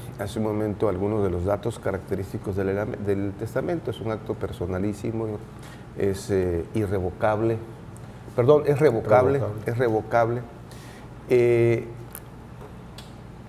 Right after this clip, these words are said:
Speaker 1: lo que pasa con el testamento es un poco lo que sucede con los homenajes que se les hacen a las personas, ¿no? Cuando una persona empieza a recibir homenajes,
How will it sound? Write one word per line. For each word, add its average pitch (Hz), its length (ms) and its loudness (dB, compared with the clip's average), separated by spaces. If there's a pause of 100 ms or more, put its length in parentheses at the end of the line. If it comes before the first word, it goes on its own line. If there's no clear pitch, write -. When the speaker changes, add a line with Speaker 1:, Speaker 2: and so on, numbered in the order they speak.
(120)
Speaker 1:
lo 170 160 4
que - 80 -10
pasa 277 280 0
con 254 180 2
el 170 80 4
testamento 151 500 0
es 175 100 -2
un 175 80 -2
poco 180 300 2
lo 143 140 6
que 127 80 -4
sucede 143 360 2
con 147 140 4
los 117 120 0
homenajes 113 520 2
que 117 100 -4
se 101 120 0
les 92 160 -2
hacen 117 320 0
a 92 40 2
las 87 160 -4
personas, 104 420 -2
¿no? - 1040 -10
Cuando 107 240 4
una 151 160 6
persona 139 340 2
empieza 139 340 2
a - 20 0
recibir 123 380 0
homenajes, 120 560 2